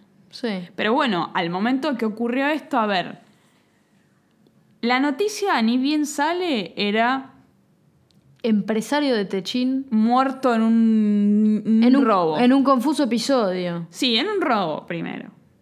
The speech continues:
Speaker 2: En su departamento del barrio de San Telmo.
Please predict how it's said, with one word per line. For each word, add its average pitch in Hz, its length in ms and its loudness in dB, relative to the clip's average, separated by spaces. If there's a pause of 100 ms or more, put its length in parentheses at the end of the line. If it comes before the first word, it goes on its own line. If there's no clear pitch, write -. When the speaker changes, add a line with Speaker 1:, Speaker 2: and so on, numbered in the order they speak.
(300)
Speaker 2:
En 202 320 0
su 208 120 -2
departamento 233 640 0
del 254 100 0
barrio 262 260 0
de 202 100 -2
San 175 280 -6
Telmo. - 380 -12